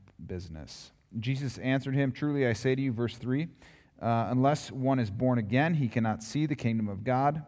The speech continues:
Nicodemus said to him, "How can a man be born when he is old? Can he enter a second time into his mother's womb and be born?" Jesus answered, "Truly, truly, I say to you, unless one is born of water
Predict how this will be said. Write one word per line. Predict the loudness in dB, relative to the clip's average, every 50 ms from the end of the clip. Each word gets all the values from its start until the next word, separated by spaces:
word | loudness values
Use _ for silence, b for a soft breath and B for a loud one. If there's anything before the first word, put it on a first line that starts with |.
| -10 -6 -2
Nicodemus | -2 0 0 0 0 0 0 0 0 0 0
said | 2 4 4 4 4
to | 4
him, | 4 4 2 2
"How | 0 0 2 2 4 6 6 4 4
can | 4 2 2
a | 2
man | 2 2 2 2 2 2 2
be | 0
born | 0 0 0 0 0 2 2 2 2 2
when | 2 2 2
he | 2 2 2
is | 2 2 4
old? | 4 4 4 2 0 -2 -6 -10 -16 b b b b b b b b b b
Can | b 2 4
he | 4 6
enter | 4 4 2 2 0 0 0
a | -2
second | 0 2 2 4 4 2 2
time | 2 2 2 2 2 0
into | 0 0 0
his | -2 -2 -2
mother's | -2 0 0 -2 -2 -4
womb | -4 -4 -4 -4 -4 -4
and | -6 -6 -4
be | -4 -4
born?" | -6 -4 -2 0 0 0 0 -2 -4 B B B B B B B B
Jesus | 0 0 2 2 2 0 -2 -2
answered, | 0 0 2 2 0 -2 -4 -6 -6
"Truly, | -8 -4 -2 0 2 2 2 2 0
truly, | -2 -4 -4 -4 -2 -2 0 0 0 0
I | 0 0
say | -2 -2 -2 -2 0 0
to | -2 -2 -2
you, | -2 -2 -2 -2 -4
unless | -4 -2 -2 0 -2 -2 -4 -6
one | -6 -4 -4 -2 -2
is | -2 -4 -4
born | -6 -4 -2 0 0 0
of | -2 -4 -6 -6
water | -4 0 0 2 2 2 0 -2 -2 -4 -6